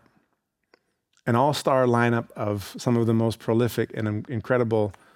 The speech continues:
leaders and pastors. And we can put so much of our hope and our faith in individuals, but then the question comes is what happens when they leave or what happens when, when they end up failing? That wasn't enough.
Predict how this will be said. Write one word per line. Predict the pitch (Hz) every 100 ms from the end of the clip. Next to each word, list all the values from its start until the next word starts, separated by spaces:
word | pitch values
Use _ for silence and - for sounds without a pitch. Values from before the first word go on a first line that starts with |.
| _ _ _
leaders | 113 120 104 95 - -
and | 104 95
pastors. | 101 98 - 113 107 - _ _ _ _ _ _ _ _ _ -
And | 139
we |
can | 139 123
put | 147
so | - 147
much | 160 156
of | 143
our | 127 117
hope | 143 147 -
and | 117
our | 107
faith | - 135 135 117
in | - 117
individuals, | 127 117 117 127 139 107 101 - - _ _ _ _ _ _ _ _ _ _ -
but | 113
then | 139
the | 131
question | 143 139 139
comes | - 135 110
is |
what | 110 110
happens | 120 139 131 110
when | 117
they | 113 113
leave | 127 131 120 107
or | 110
what | 110 104
happens | 123 - 113
when, | 107 110 107 - _ _
when | 110 104
they | 107 107
end | 110
up | 107 -
failing? | - 110 101 101 - _ _ _ _ _ _ _ _ _ -
That | - 135
wasn't | 123 127 123
enough. | 120 104 - -